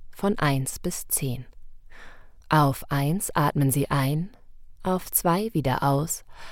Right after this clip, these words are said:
auf drei wieder ein und so weiter.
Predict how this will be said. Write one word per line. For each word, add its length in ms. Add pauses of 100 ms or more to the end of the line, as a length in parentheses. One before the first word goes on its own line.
(260)
auf 460
drei 540
wieder 320
ein 380 (280)
und 160
so 160
weiter. 480